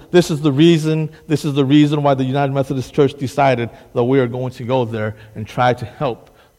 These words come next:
these people. And as, as just as the, the, um, video touched based upon, is that there's, you know, there's a long-term vision too.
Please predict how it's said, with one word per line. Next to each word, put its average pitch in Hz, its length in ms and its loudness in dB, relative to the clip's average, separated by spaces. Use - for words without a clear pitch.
these 113 400 -10
people. 101 460 -10
And 139 140 -2
as, 151 260 2
as 143 220 -2
just 175 160 2
as 156 220 4
the, 139 440 2
the, 131 320 2
um, 123 460 0
video 143 460 4
touched - 280 2
based 175 260 4
upon, 127 400 -2
is 120 120 -8
that 127 200 -2
there's, 196 340 0
you 160 180 -4
know, 165 60 0
there's 190 180 0
a 190 40 0
long-term 170 560 2
vision 135 340 -2
too. 117 300 -8